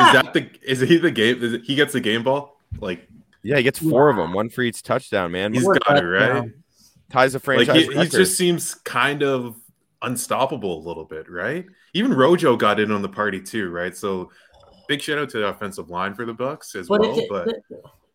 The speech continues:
Speaker 3: the, with all the weaponry on the outside, there's so much potential running room for these guys
Speaker 1: Yeah.
Speaker 3: if they, if they, if they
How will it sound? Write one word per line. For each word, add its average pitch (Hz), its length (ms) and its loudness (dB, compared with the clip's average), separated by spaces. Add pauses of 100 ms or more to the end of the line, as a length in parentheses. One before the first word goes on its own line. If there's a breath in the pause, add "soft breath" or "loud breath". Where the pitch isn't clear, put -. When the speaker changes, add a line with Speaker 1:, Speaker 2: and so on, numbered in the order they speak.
Speaker 3:
the, - 140 -14 (640)
with 196 180 -2
all 254 180 8
the 165 280 2 (240)
weaponry 147 920 0
on 143 180 0
the 143 160 0
outside, 135 720 0
there's 151 260 -6
so 233 240 0
much - 220 -4
potential 151 500 -2
running 127 300 -2
room 127 160 -8
for 123 140 -18
these 120 220 -8
guys 120 440 -4
Speaker 1:
Yeah. 80 280 -8
Speaker 3:
if - 80 -12
they, 151 120 -2
if 143 160 -4
they, 131 380 -2
if 135 140 -10
they 123 300 -4